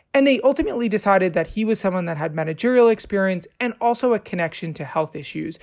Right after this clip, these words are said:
They are talking about when he was just graduated from Stanford Law School, he worked at a, at a legal clinic and helped people who needed access to mental health care. He's also taken a leading role as Attorney General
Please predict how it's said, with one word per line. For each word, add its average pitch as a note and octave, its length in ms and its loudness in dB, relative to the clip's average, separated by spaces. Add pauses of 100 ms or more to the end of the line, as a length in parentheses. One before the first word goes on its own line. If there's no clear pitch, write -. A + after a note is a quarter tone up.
(240)
They E3+ 360 0
are D#3+ 280 -4
talking G3+ 260 -2
about F3 200 2
when F3 100 -4
he F3+ 160 -4
was F#3+ 260 2
just - 280 -2
graduated G3 340 2
from E3 160 -6
Stanford E3 460 -2
Law F3 140 4
School, E3 500 0 (180)
he A#3+ 140 4
worked B3 200 4
at G#3 120 4
a, F3+ 200 4
at F#3+ 80 0
a F#3 60 4
legal F3+ 380 2
clinic D3 440 -4
and F3 120 -6
helped F#3+ 300 0
people E3+ 440 -2 (220)
who A#3+ 100 4
needed A#3 240 6
access F3 360 0
to - 100 -6
mental D3+ 460 -2
health - 340 -4
care. D3+ 260 -4
He's F#3+ 220 -4
also G3+ 240 2
taken F#3+ 220 -6
a F3 40 -4
leading E3+ 340 -4
role E3 220 4
as D#3 100 0
Attorney E3 360 -8
General E3 440 -2